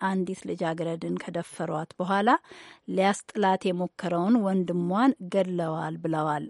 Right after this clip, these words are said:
አንደኛው በድንጋይ ተወግሮ የተገደለ ሲሆን ሁለተኛው ደግሞ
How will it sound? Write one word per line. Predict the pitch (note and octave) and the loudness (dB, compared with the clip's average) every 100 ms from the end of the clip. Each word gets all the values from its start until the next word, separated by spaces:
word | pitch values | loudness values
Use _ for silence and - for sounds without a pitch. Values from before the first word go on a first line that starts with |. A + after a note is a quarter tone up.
| - | -6
አንደኛው | F#3 G3+ B3 B3 G#3+ C4 | -2 2 4 4 6 4
በድንጋይ | G3+ F#3 F#3+ F#3 F#3+ G3 | 2 0 0 2 0 0
ተወግሮ | F#3+ E3+ E3+ F3 E3 F#3+ _ _ _ _ - | 0 2 2 -2 -4 -6 _ _ _ _ -14
የተገደለ | - E3 E3 E3+ E3+ E3+ | -8 -6 -6 -4 -4 -4
ሲሆን | - G3+ C4 D4+ | -2 2 4 4
ሁለተኛው | G3+ F3 - E3+ D#3+ D#3+ | 2 -2 -4 -2 -2 -2
ደግሞ | F3 G#3 | -2 2